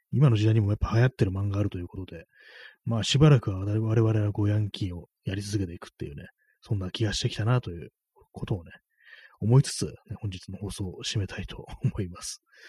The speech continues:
無理やりな感じのね、終わり方ですね。まあね、そんな感じでみんなでね、みんなでこう、アイロンパーマとかね、パンチパーマ当てていこうっていうね、反り込み入れていこうっていうね、まあ、そんな感じで生きていきたくはないですね。別にそういう格好に憧れはないです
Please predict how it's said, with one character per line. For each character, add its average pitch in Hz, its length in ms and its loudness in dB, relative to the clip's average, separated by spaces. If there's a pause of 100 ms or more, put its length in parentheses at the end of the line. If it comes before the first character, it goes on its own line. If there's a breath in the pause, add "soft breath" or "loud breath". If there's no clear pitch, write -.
(320 loud breath)
無 104 140 -4
理 139 60 2
や 151 80 4
り 147 180 4
な 127 320 -2
感 123 140 -10
じ 113 100 -8
の 113 60 -6
ね、 110 80 -4
終 95 80 -6
わ 101 60 -6
り 104 60 -6
方 98 140 -6
で 95 80 -6
す - 140 -18
ね。 87 60 -20 (1600 soft breath)
ま 92 80 -14
あ - 20 -14
ね、 90 100 -16
そ - 120 -10
ん 104 40 -6
な 101 60 -8
感 104 60 -6
じ 101 60 -6
で 98 60 -4
み 113 80 4
ん 143 120 8
な 143 100 8
で 104 100 -4
ね、 90 180 -12
み 127 100 2
ん 170 120 10
な 175 100 10
で 127 100 6
こ 104 360 0 (200)
う、 - 40 -8
ア 110 60 0
イ 120 40 4
ロ 131 80 6
ン 123 40 2
パ 135 100 10
ー 143 40 6
マ 110 100 2
と 95 100 -6
か 90 120 -12
ね、 85 80 -14 (180)
パ 120 100 -4
ン 120 40 0
チ - 120 -6
パ 123 80 -4
ー - 20 -2
マ 95 100 -6
当 104 60 -8
て - 140 -14
て 123 60 -2
い 117 40 -2
こ 120 120 0
う - 20 2
っ - 100 -14
て 127 100 -16
い 127 40 -12
う - 40 -14
ね、 - 120 -16
反 - 180 -4
り 123 60 -2
込 135 60 2
み 131 80 4
入 117 60 4
れ 135 80 4
て 139 100 4
い 131 60 6
こ 131 140 4
う - 60 4
っ - 40 -18
て - 100 -10
い - 20 -8
う 73 40 -12
ね、 76 80 -14 (160)
ま 95 80 -12
あ、 - 80 -18
そ - 60 -12
ん 117 40 -2
な 117 80 0
感 113 100 0
じ 101 80 -4
で 123 80 0
生 - 80 -6
き - 20 -20
て 95 80 -6
い 92 120 -12 (180)
き - 80 -14
た 139 120 0
く - 100 -2
は 85 160 -8 (720 loud breath)
な 101 120 0
い 92 40 0
で 85 100 -10
す - 140 -14
ね。 87 180 -16 (280)
別 104 220 -8
に 117 340 2
そ 117 100 -2
う - 20 2
い - 0 -
う 113 40 -2
格 113 120 -4
好 120 100 2
に 113 120 2
憧 101 240 0
れ 104 80 4
は 98 60 0
な 95 120 -4
い 95 60 -4
で - 100 -14
す - 120 -20